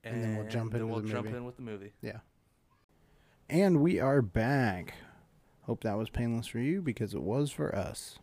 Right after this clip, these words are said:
Speaker 2: Yeah. A little bit longer of a break than what we intended. For
Speaker 1: Yeah.
Speaker 2: us, anyway. Obviously not for you guys. Uh, so we left off introducing the movie.
Speaker 1: Mm-hmm.
Speaker 2: Uh, yeah, so <coughs> basically this guy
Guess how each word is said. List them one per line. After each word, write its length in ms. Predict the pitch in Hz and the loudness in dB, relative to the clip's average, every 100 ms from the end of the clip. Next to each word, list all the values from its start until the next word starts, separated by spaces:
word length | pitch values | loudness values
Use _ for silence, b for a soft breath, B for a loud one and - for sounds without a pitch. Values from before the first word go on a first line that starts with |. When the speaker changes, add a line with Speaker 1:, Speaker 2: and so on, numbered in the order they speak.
| - | -4
Speaker 2:
Yeah. 280 | 156 190 - b b b b - - _ | 0 0 -2 b b b b -20 -20 _
A 40 | |
little 140 | 143 151 | -12 -6
bit 140 | 123 | -4
longer 480 | 101 101 104 95 98 110 | -2 -2 -2 -4 -8 -10
of 100 | 101 | -12
a 40 | |
break 280 | 92 98 95 | -6 -6 -6
than 140 | 90 | -12
what 160 | 90 85 | -10 -8
we 140 | 95 | -8
intended. 440 | 92 92 95 95 107 - - - | -8 -10 -10 -10 -10 -12 -20 -4
For 140 | 104 | 0
Speaker 1:
Yeah. 140 | 104 | 8
Speaker 2:
us, 280 | 113 98 - | 10 10 6
anyway. 340 | 98 92 92 98 - | 0 0 0 -2 -2
Obviously 440 | 101 98 95 - 98 | 0 0 0 -2 -2
not 160 | 98 | -2
for 100 | - | 0
you 200 | 98 92 | 2 4
guys. 220 | 92 98 - B B B B B B B B _ - | 2 0 -2 B B B B B B B B _ -4
Uh, 260 | 117 104 104 - _ | 0 0 -2 -12 _
so 180 | - 131 | 2 8
we 80 | 123 | 10
left 240 | 127 131 | 10 8
off 220 | 123 123 - | 6 4 2
introducing 580 | 117 - 110 107 113 107 | 0 2 2 4 4 6
the 60 | |
movie. 280 | 101 98 104 - _ | 8 8 6 2 _
Speaker 1:
Mm-hmm. 180 | 120 107 117 _ _ _ - | 0 0 -2 _ _ _ -6
Speaker 2:
Uh, 260 | 120 113 110 - _ _ _ _ - _ - | -2 -2 -4 -12 _ _ _ _ -20 _ -6
yeah, 200 | 196 131 - - | -2 -2 -4 -8
so 340 | - 110 110 - _ B B B B B B B _ _ _ | 0 0 0 -4 _ B B B B B B B _ _ _
<coughs> 520 | - - 147 120 131 | -4 -2 -8 -10 -12
basically 460 | - 165 147 117 107 | -4 -2 0 0 0
this 180 | 104 - | 0 -2
guy 300 | 101 101 | 0 0